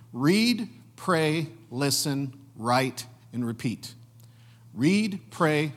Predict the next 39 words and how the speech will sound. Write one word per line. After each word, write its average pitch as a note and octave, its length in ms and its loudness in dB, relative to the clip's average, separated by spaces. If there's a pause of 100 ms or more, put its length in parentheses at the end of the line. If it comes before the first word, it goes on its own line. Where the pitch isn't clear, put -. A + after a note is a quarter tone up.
listen, C#3 540 -4
write, B2 320 -2
and C3 100 -4
repeat. B2 360 -4 (440)
Let C3+ 80 -4
me C#3 80 2
show D#3+ 140 0
you D3 140 2
what C#3+ 100 0
I C#3 40 2
mean D#3+ 200 0
by A#2+ 140 -2
that. G2 240 -6 (340)
You B2+ 160 4
open D3+ 220 4
up D3 160 0
your D3 80 2
Bible, A2+ 400 0 (160)
you A#2 100 -6
sit - 280 2
down. G2 340 -2 (800)
Let's A2+ 160 -2
say C#3 120 2
you B2+ 140 2
open C3+ 180 0
it C#3+ 80 2
up C#3+ 140 0
to C3 80 -6
Psalm E3 300 2
twenty-three. C#3+ 600 -6 (1080)
"The A2 100 -10
Lord D3 280 2
is C#3 100 0
my C3+ 140 -2
shepherd, A2+ 400 -6
I G#2 80 -8
shall B2+ 320 -4
not A#2 200 -6
want. G#2 240 -10